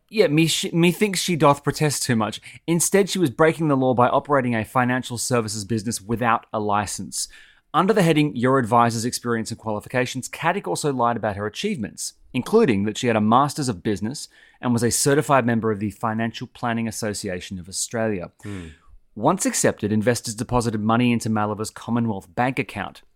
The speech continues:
Speaker 1: For each new client, she then created a bogus CommSec share trading account, these fake accounts featuring six-digit numbers, like you said, Dad, where the genuine CommSec account numbers have eight.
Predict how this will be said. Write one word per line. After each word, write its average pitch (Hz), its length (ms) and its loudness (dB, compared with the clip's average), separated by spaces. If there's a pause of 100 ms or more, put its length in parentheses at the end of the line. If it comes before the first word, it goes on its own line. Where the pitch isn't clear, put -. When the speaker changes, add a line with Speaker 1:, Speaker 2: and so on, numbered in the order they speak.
(520)
Speaker 1:
For 139 120 -4
each 180 280 0
new 190 140 2
client, 143 420 0
she 139 100 -4
then 127 160 2
created 123 340 0
a 101 60 2
bogus 127 500 0
CommSec 113 520 -4
share 110 300 -2
trading 123 380 0
account, 139 400 -2 (140)
these 120 260 0
fake 123 220 0
accounts 110 340 -6
featuring 110 400 -4
six-digit 127 560 -6
numbers, 107 340 -6
like 92 220 -6
you 101 60 -16
said, 87 240 -12
Dad, 80 260 -16 (500)
where 107 100 -8
the 110 80 -4
genuine 120 340 2
CommSec 113 400 -2
account 107 280 -6
numbers 101 260 -8
have 95 180 -10 (100)
eight. 98 260 -8